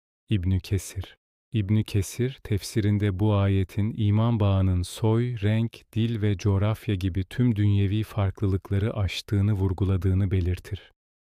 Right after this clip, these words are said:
Ona göre bu, Allah'ın müminlere bir lütfudur. Bu kardeşlik, hukuki, sosyal ve ahlaki sorumlulukları da beraberinde getirir. Bir müminin diğer mümin üzerindeki hakkı,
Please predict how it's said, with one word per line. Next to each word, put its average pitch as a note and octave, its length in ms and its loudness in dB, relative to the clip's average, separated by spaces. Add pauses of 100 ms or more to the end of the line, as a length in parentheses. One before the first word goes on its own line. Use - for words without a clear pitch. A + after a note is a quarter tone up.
(240)
Ona B2+ 240 2
göre A2 360 2
bu, A#2+ 280 2
Allah'ın G2+ 560 2
müminlere G#2 760 2
bir G2 220 0
lütfudur. F2 640 -6 (320)
Bu A2+ 120 2
kardeşlik, G#2+ 840 -2
hukuki, G#2 680 -2
sosyal G#2+ 720 -4
ve G2 140 0
ahlaki F#2 600 0
sorumlulukları F#2 880 -2
da F#2+ 160 -2
beraberinde F2+ 640 0
getirir. F2 540 -4 (560)
Bir A2 160 2
müminin G#2 640 2
diğer G#2 280 2
mümin G#2 360 2
üzerindeki F2+ 640 0
hakkı, - 600 -4